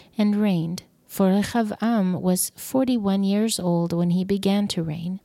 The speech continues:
and he reigned seventeen years in Yerushalayim, the city which the Lord had chosen out of all the tribes of Israel to put his name there.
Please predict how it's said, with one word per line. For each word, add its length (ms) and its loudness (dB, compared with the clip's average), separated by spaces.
and 160 4
he 100 6
reigned 380 2
seventeen 720 0
years 520 0
in 140 2
Yerushalayim, 920 0
the 100 0
city 540 2
which 300 0
the 120 4
Lord 420 2
had 280 -2
chosen 640 0
out 280 2
of 160 0
all 260 2
the 100 0
tribes 540 -2
of 140 0
Israel 640 -2
to 140 -4
put 200 -2
his 160 0
name 300 2
there. 340 -2